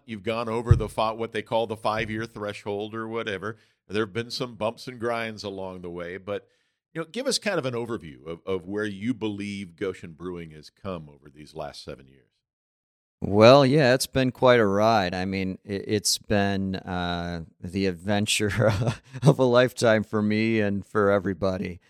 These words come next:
Speaker 2: Uh, I mean, we really kinda went into this, y-, you know, not with a lot of experience in this field and industry.
Speaker 1: Mm-hmm.
Speaker 2: And, uh, so it's been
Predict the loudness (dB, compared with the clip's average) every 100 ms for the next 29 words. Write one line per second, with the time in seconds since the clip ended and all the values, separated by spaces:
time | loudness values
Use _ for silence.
0 | _ _ 4 6 8 6 6 6 6 6
1 | 8 8 6 4 2 2 0 0 0 0
2 | 2 2 0 -4 -6 -10 -16 _ -12 -12
3 | _ _ _ _ _ _ -6 0 4 4
4 | 6 6 6 4 6 6 4 -6 -4 -2
5 | 2 4 6 4 0 2 4 4 4 2
6 | 2 2 0 -2 -6 _ _ 2 4 6
7 | 4 2 2 0 -4 -6 -4 -2 0 2
8 | 2 -2 -4 _ _ _ _ _ -4 2
9 | 4 2 0 2 4 4 2 2 0 -2
10 | 0 2 2 2 -2 -4 -8